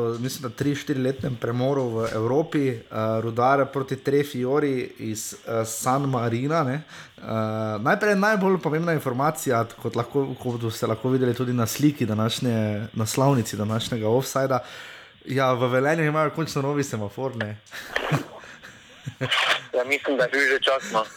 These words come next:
Speaker 1: <laughs> Glede na to, da lanski ni kazal in da so bile številke narobe overjene, smo res veseli, vidimo, da se v Velenju trudijo, kolikor se le lahko. Ehm, in da so tudi ne nazadnje tekmo seveda igrajo za Tre Fiori, prvi igrajo doma, eh,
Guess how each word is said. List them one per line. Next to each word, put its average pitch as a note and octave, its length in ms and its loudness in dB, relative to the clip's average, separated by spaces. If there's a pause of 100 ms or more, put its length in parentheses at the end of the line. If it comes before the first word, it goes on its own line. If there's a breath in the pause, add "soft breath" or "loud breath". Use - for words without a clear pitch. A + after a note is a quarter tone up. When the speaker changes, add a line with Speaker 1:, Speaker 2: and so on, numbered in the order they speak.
(140)
Speaker 1:
<laughs> - 280 -12
Glede E3+ 320 0
na F3+ 80 4
to, F3 140 0
da F3 120 2
lanski F3 420 0
ni F3 180 -4
kazal E3 380 2
in C#3+ 100 -2
da C#3 80 -4
so C#3 120 -8
bile D3+ 160 0
številke D3+ 600 0
narobe C#3 320 2
overjene, C3+ 480 0 (440 loud breath)
smo B2+ 260 -2
res D#3+ 120 2
veseli, D#3 440 0
vidimo, C#3+ 280 2
da B2 100 -2
se A#2+ 140 -6
v A2+ 80 -2
Velenju B2+ 440 -2
trudijo, C3+ 380 -2
kolikor C3+ 400 0
se A#2 140 -6
le C3+ 100 2
lahko. D#3+ 520 2 (480 loud breath)
Ehm, A#2+ 500 0 (140)
in C#3 120 -2
da C3+ 100 2
so C3+ 140 -4
tudi G3 260 -2
ne F3+ 180 0
nazadnje E3+ 720 2
tekmo D#3+ 280 -2
seveda C#3 280 0
igrajo D3 260 4
za C3 80 -2
Tre D3 180 2
Fiori, C#3+ 400 4
prvi C#3 380 -2
igrajo C3 340 4
doma, B2 300 2 (180)
eh, - 160 -8